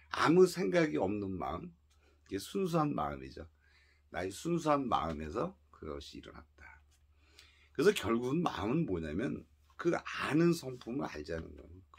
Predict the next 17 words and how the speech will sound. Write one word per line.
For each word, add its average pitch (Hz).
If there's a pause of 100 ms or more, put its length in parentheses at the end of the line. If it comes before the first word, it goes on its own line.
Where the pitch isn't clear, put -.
그거는 160
바깥에 -
있는 123
게 64
아니거든요. 92 (1000)
내, 110 (140)
내 135
안에 113
있잖아요. 73
내 76
안에. 69 (520)
내 104
안에 104
나라고 135
하는 127
게 -
있어요. -